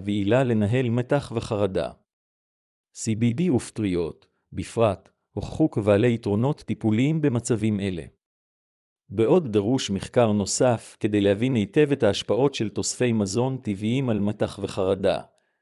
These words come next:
הפופולריות הגוברת שלהם מעידה על כך שהם עשויים להיות אלטרנטיבה מבטיחה לתרופות פרמצבטיות.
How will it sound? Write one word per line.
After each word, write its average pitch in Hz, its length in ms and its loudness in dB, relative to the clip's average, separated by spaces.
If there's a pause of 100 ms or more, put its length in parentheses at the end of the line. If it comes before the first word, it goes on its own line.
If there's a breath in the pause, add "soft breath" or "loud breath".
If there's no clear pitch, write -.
(140)
הפופולריות 104 760 0
הגוברת 107 500 0
שלהם 101 440 -2
מעידה 107 460 0
על 98 140 -2
כך 123 200 0
שהם 120 220 0
עשויים 127 400 -2
להיות 123 280 0
אלטרנטיבה 110 680 -2
מבטיחה 117 540 -2
לתרופות 131 560 -2
פרמצבטיות. 113 1120 -4